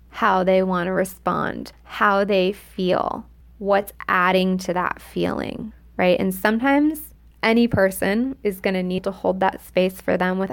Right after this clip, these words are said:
adolescents, I find that to be especially true. As kind of a side note with this, um, I would say be very aware of your documentation with adolescents. There are multiple reasons for this,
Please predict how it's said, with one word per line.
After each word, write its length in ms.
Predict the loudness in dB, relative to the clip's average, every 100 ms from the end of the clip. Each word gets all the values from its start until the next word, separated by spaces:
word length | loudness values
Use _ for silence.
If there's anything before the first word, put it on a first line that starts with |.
| 0
adolescents, 640 | 0 2 0 -2 -6 -2
I 100 | -4
find 300 | -2 -4 0
that 160 | -2 -4
to 80 |
be 140 | -2 -2
especially 640 | -2 -4 -2 -2 -2 -4
true. 280 | -4 -2 -2 -4 -20 _ -20 _ -20 -4
As 180 | 2 2
kind 260 | 0 0 4
of 120 | 4
a 80 | 2
side 360 | 0 0 0
note 320 | 0 2 0 -2 -16 -20 -20 -2
with 300 | 4 4 4
this, 560 | 4 6 6 2 -12 -12 -2
um, 320 | 2 2 2 0
I 160 | 2
would 160 | 2 -2
say 140 | -4
be 180 | -4 -2
very 320 | 4 6 6
aware 280 | 6 6 4
of 80 | 4
your 100 | 4
documentation 760 | 2 0 -2 -2 0 0 0 -2
with 140 | -2 0
adolescents. 840 | 0 2 2 2 0 0 0 -2
There 480 | -2 2 4 4 0 -6 -20 -10
are 100 | 0
multiple 460 | 4 6 4 4 2
reasons 440 | 4 2 2 -4
for 260 | -2 2 2
this, 380 | 4 2 0